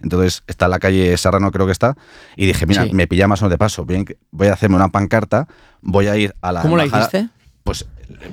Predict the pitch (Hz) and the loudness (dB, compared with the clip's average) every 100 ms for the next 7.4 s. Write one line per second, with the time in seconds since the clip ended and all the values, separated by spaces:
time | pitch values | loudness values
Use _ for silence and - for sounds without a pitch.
0 | - 104 95 95 113 110 113 117 117 139 | -12 -4 -2 0 2 4 4 4 4 2
1 | 185 131 90 104 101 95 98 98 98 113 | 2 0 2 2 0 0 0 2 2 2
2 | 113 - 87 104 107 95 139 135 143 165 | 0 -2 0 2 4 4 2 2 2 2
3 | 127 143 147 - 165 165 123 123 160 113 | 2 2 2 2 4 4 4 0 -2 -2
4 | 143 127 110 127 127 120 110 110 110 117 | -2 0 0 2 2 2 0 0 0 2
5 | 127 113 98 110 110 120 113 107 107 87 | 2 2 2 0 2 2 2 2 2 0
6 | 82 98 104 101 95 110 104 107 107 98 | -2 -2 -2 -4 -2 0 2 2 4 2
7 | 92 101 104 | 0 2 2